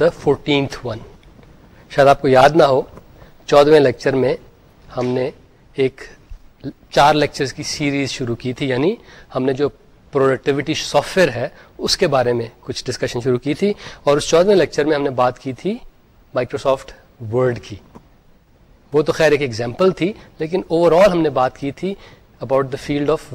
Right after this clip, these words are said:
word processing، اور اس کے علاوہ ہم نے ڈیسک ٹاپ پبلشنگ کو بھی کچھ ٹچ کیا تھا۔ تو آج کنٹینیو کر رہے ہیں اسی بات کو، یعنی پروڈکٹیوٹی سافٹ ویئر کی بات کو۔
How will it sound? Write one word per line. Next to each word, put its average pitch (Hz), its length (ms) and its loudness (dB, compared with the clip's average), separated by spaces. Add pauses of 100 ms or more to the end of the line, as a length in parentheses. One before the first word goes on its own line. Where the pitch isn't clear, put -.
word 135 280 2
processing، 123 460 -4 (240)
اور 127 120 -4
اس - 100 -8
کے 135 100 -4
علاوہ 123 260 0
ہم 123 140 -4
نے 170 120 0 (320)
ڈیسک 127 320 -4
ٹاپ 131 200 -4
پبلشنگ 120 440 -2 (260)
کو 123 120 -6
بھی 117 160 -6 (100)
کچھ - 300 -12
ٹچ - 240 -10
کیا 117 220 -10
تھا۔ - 160 -20 (220)
تو - 100 -2
آج 175 340 6 (480)
کنٹینیو 170 360 2
کر 135 140 0
رہے 131 180 0
ہیں 143 140 -2 (100)
اسی 135 360 -2 (440)
بات 120 240 -4
کو، 151 120 -6
یعنی 131 280 -2 (760)
پروڈکٹیوٹی 147 600 0
سافٹ - 320 -6
ویئر 143 100 0
کی 127 80 -6
بات 113 300 -12
کو۔ 185 180 -4